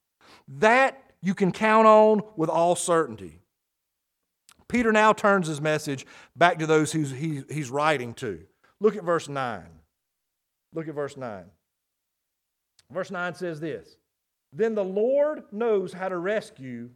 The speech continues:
the godly from trials and, and to keep them from unrighteous, and to keep the unrighteous under punishment until the day of judgment, especially those who follow the polluting desires of the flesh and despise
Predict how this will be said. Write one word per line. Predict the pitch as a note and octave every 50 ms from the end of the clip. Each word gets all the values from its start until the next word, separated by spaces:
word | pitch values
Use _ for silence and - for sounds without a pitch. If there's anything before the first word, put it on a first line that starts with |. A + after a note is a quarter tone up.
| _
the | A#2+ B2 C#3+
godly | C#3 D3 E3+ F#3 G#3 G3 D#3+ C3+ B2 A2 G#2 G#2+ A2+ B2+ _ _ _ _ _ _ _ _ _ _ - _
from | - F#3+ F3+ E3+
trials | - - A3 A3+ A3+ G#3+ F#3+ E3 D3 D3 C#3+ D3+ D3+ - _ _ _ _ -
and, | G3 F#3+ G3
and | F#3+ F#3 F3+
to | E3 E3
keep | - - - C#4+ D#4 G#3+ F3+
them | G3 F#3+ F#3 F3+ F#3
from | D#3 - F#3 F3+ F#3 F#3
unrighteous, | F#3+ F#3+ F#3 F#3 F#3 G3 G#3 G#3 G3+ - F3+ E3+ D3+ D#3+ D#3 D3+ D#3
and | E3+ E3+ E3
to |
keep | - - B3 A#3+ B3
the | A#3+ G#3+
unrighteous | G3+ G3+ F#3 F#3 G3 G#3+ A#3 G#3+ - F3 D#3+ D3+ -
under | E3+ F3 E3+ E3+
punishment | E3 - A#3 B3 A3+ F3+ - C3+ C#3+ D3 D3+ - - _ -
until | G#3 F#3+ - A3 A3
the | G#3 G3
day | E3+ F#3 F#3 F#3
of | G3 F#3+
judgment, | D#3 F#3+ A3+ B3+ B3+ E3 B2+ A2 F#2 - _ _ _ _ _ _ _ -
especially | F#3+ G3 G3 - - - C4+ D4 D4 D4 - C#4+ D4 D4+ D4+ C4
those | G#3 G#3+ G3+ G3 G3 G3 G3 G3 G3 - -
who | G#3+ F#3
follow | - - A3 G#3+ A3 A3+ A3+ A3
the | G#3 G3
polluting | - - F#3+ F#3 F#3 G#3+ A3+ G#3+ A3+ A3 G#3+
desires | G#3 F#3+ D#3+ F3+ F#3 F3 F3 F3 E3+ F3 F3 E3 E3+
of | E3+ D3+ C3+
the | D#3+
flesh | - - F3+ F#3 G3 F3+ D3+ C#3 C#3 C3+ - - _ - - _
and | F3+ E3 E3
despise | E3+ D#3+ - - - E3 D#3+ D#3+ D#3+ D#3 D3+ D3+ D3+ D3+ D3+ C#3+ - -